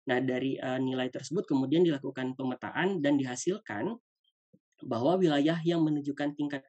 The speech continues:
kerentanan yang paling tinggi ditinjau dari empat parameter ini adalah, eh, wilayah Ciparai, Nagrek, Solokan Jeruk, dan Majalaya.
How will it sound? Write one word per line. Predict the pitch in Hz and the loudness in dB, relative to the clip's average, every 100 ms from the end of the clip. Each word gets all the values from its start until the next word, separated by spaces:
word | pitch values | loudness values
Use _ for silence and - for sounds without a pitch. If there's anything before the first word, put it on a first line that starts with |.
| - | -4
kerentanan | 143 143 139 143 143 | 0 2 2 2 2
yang | 143 | 0
paling | 143 143 143 | -4 -4 -2
tinggi | 196 196 123 190 - _ _ - | -2 -2 -2 -2 -4 _ _ -6
ditinjau | 135 147 147 143 | 2 6 6 4
dari | 135 - | 0 -2
empat | 131 127 143 - 131 _ | -2 -4 -8 -10 -20 _
parameter | 131 123 127 120 | -4 -4 -4 -8
ini | 110 135 | -4 -2
adalah, | 113 110 120 196 - _ _ _ _ 135 | -2 -2 -2 -2 -6 _ _ _ _ -2
eh, | 135 | 0
wilayah | 135 139 131 135 135 - - _ _ - | 2 2 2 0 -2 -6 -18 _ _ 0
Ciparai, | 160 160 117 104 127 143 _ _ _ - - | 2 2 2 2 0 -4 _ _ _ -20 -2
Nagrek, | 120 117 120 127 196 - _ | 0 0 0 0 0 -6 _
Solokan | - 131 120 131 | -2 -2 0 0
Jeruk, | 123 139 180 139 | 0 0 0 2
dan | 143 | 2
Majalaya. | 131 117 113 117 123 | 2 0 -4 -4 -6